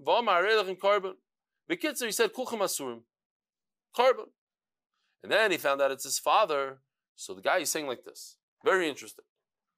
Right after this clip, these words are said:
Says the Gemara, says Rabbah, if he says the Lashon, "If I would have known that my father is one of you,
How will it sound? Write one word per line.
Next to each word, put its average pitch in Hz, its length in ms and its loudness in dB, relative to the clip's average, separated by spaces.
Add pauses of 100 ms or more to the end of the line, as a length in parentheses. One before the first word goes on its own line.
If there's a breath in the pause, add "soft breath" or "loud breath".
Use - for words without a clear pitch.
(120)
Says 208 260 -4
the 170 60 -10
Gemara, 156 400 0
says 147 240 -8
Rabbah, 135 400 -2 (680)
if 226 200 0
he 226 80 -6
says 170 360 2
the 143 60 0
Lashon, 135 380 2 (460)
"If 220 260 4
I 151 80 6
would 147 140 2
have 139 120 -4
known 135 260 2
that 120 100 -6
my 147 100 -2
father 143 320 0
is 135 140 -8
one 165 160 2
of 208 100 0
you, 151 580 -8